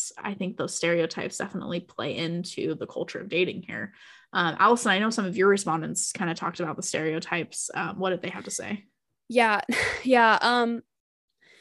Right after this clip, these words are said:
Speaker 2: you touched on something I kind of, I definitely wanted to talk about, which is the sexual assault aspect of it. Every single girl I've been with,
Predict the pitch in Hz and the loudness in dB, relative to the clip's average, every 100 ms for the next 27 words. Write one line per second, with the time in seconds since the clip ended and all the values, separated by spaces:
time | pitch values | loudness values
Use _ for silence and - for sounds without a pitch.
0 | _ - 269 285 285 277 247 233 226 233 | _ -4 0 2 4 4 4 4 4 4
1 | 226 220 214 - 220 220 233 208 208 208 | 4 4 2 0 0 2 2 0 0 -2
2 | - 226 240 202 202 214 - 220 214 226 | 0 0 2 0 2 2 4 4 4 4
3 | - - _ _ _ _ _ _ _ _ | -2 -4 _ _ _ _ _ _ _ _
4 | _ _ _ _ 240 226 226 - 226 208 | _ _ _ _ 0 2 2 4 4 2
5 | 233 - - 233 233 226 - - 226 196 | 0 -4 2 4 4 2 0 0 0 0
6 | 196 - - 247 - _ _ _ _ _ | 2 0 -2 -8 -14 _ _ _ _ _
7 | _ _ _ - 269 285 320 349 359 370 | _ _ _ 8 8 8 6 8 8 8
8 | 392 392 - _ _ _ _ - - 262 | 6 4 -2 _ _ _ _ -4 2 4
9 | 247 233 233 226 226 240 233 208 339 135 | 6 6 6 6 6 4 0 -2 -2 -4
10 | 240 | -4